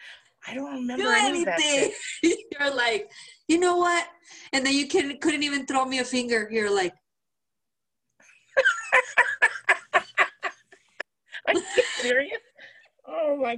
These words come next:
Speaker 1: God. I gotta stop
Speaker 2: <laughs>
Speaker 1: drinking.
Speaker 2: It's like, "Clarice, well, what, you know," and it's in the podcast, <laughs> the situation sh-, with the vodka was just a situation.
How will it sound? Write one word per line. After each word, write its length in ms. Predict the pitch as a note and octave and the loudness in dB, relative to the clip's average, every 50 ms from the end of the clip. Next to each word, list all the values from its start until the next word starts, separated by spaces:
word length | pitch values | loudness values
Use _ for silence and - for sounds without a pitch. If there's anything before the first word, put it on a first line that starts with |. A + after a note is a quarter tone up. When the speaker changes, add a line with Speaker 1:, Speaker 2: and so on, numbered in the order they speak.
| A#3+ - - | -6 -6 -2
Speaker 1:
God. 440 | A3+ A3 A#3 A3+ A3 A3 G#3+ G#3 - - - - _ _ _ _ _ _ _ _ _ _ _ - C#5+ - _ _ - _ _ _ _ _ _ | -2 0 0 0 -2 -2 -4 -6 -6 -6 -12 -16 _ _ _ _ _ _ _ _ _ _ _ -20 -20 -20 _ _ -20 _ _ _ _ _ _
I 40 | - - - | -12 -8 -6
gotta 180 | F3 D#3 D3+ | -6 -6 -8
stop 280 | - - - - C#3+ - - | -14 -8 -4 -4 -4 -4 -4
Speaker 2:
<laughs> 60 | - | -8
Speaker 1:
drinking. 360 | - - D4+ E4 - - B2+ F#4 G#4+ A#4+ A#4+ - - | -4 -2 0 0 -2 -2 -2 -2 0 0 -2 0 0
Speaker 2:
It's 260 | G4+ A4+ F4+ C#4 - | 0 0 2 0 -2
like, 180 | D#4+ D#4+ F#4 F#4 - - F#3+ A3 | -2 -2 -2 -4 -6 -10 -10 -6
"Clarice, 680 | A#3+ G#3+ G#3 - G4 G4+ G#4+ F4+ - - A4+ F#4+ - - - - - - D4+ | -4 -4 -2 -2 0 0 0 -2 -2 -8 -12 -14 -14 -12 -12 -12 -10 -6 -2
well, 180 | B3 B3 B3 C4 | 2 2 2 2
what, 200 | C4 B3+ B3+ - - - - - - D#4+ - | 2 0 -2 -4 -6 -10 -16 -16 -16 -12 -4
you 140 | C4 C4 C4+ | -2 0 0
know," 380 | C4 C#4 C#4 C4+ A#3+ A3 - - _ _ _ | 2 2 0 0 -2 -4 -8 -12 _ _ _
and 240 | - A#3 A#3 A3 G#3+ | -2 -2 -2 -2 -4
it's 160 | G#3 G3+ - | -8 -6 -6
in 120 | D#4 B3 A#3+ | -6 -4 -4
the 80 | A3+ | 0
podcast, 760 | A3 C4 C4 C4 C4+ C4+ - B3+ F3 E3+ - C4+ - C#4 D4+ E4+ - - - - | 0 2 2 2 0 -2 -2 -2 0 0 0 0 -2 -2 -2 -2 -2 -4 -10 -16
<laughs> 220 | - - - - - | -18 -18 -18 -16 -4
the 220 | F3+ F#3 A3+ A3+ | -2 -2 0 0
situation 840 | - - - B3 B3 - B3+ A#3+ A#3 C4+ D#4 - - D4+ C4 A3+ - | 0 -2 -2 0 0 0 2 2 2 2 0 -2 -4 -4 -4 -2 -2
sh-, 220 | - - - - - - - - - | -2 -2 -4 -4 -6 -10 -16 -12 -8
with 400 | A3 G#3+ A3 G#3+ G#3+ G#3 G3+ G3+ - _ _ _ _ _ - | -2 2 2 2 2 0 -2 -4 -10 _ _ _ _ _ -2
the 80 | A3 G#3 | -2 0
vodka 1040 | G3 G3+ G3 G#3 A#3+ C4+ C4+ - - _ - F#3+ F3 F3 E3+ E3 E3 E3+ D#3+ E3 - _ _ _ _ _ _ _ _ _ _ _ | 2 2 2 2 2 0 -2 -6 -14 _ -10 -8 -6 -4 -4 -4 -4 -4 -6 -8 -12 _ _ _ _ _ _ _ _ _ _ _
was 340 | F#3+ G3 G3+ G3+ G3 F#3 F3+ | 2 4 4 6 4 2 0
just 300 | F#3+ G#3 - - - - | -2 -2 -2 -2 -2 -2
a 80 | A3 G3+ | -2 -2
situation. 920 | G3 - - A3+ A3+ A3 - G#3+ G3+ G3+ A3+ C4 C#4 - - - G3 F3+ | -4 -2 -2 -2 0 0 0 2 2 2 2 0 -2 -6 -4 -4 -2 -2